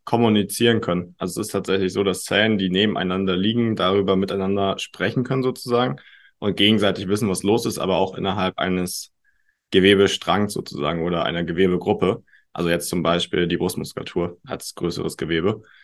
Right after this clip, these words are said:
Ähm, und dann ist es so, dass über diese extrazelluläre Matrix die Zellen aneinander andocken können. Also die haben dann auch bestimmte Proteine und dadurch der Informationsaustausch von Zelle zu Zelle stattfindet und die dann halt gegenseitig wissen, was eigentlich gerade passiert.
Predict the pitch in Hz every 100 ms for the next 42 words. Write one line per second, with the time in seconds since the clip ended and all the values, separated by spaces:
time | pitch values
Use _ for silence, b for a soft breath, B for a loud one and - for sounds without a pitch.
0 | b b b _ - 107 101 107 104 107
1 | 107 101 - 120 110 107 - - _ 123
2 | 127 117 101 98 110 101 104 101 98 92
3 | 98 117 - 110 - - 101 95 95 95
4 | - - 120 104 107 104 101 110 104 104
5 | 98 95 - 139 120 90 92 98 101 87
6 | 87 90 95 95 87 85 - - 95 92
7 | - 95 - 135 131 127 135 - 101 92
8 | 98 104 104 98 95 98 92 101 113 113
9 | 80 - 87 95 - 90 92 95 90 98
10 | - 95 95 90 - - 101 - 92 95
11 | 95 - 76 87 87 87 87 85 b b
12 | b b - 101 117 120 113 113 104 113
13 | 113 95 92 92 - 92 87 85 - 95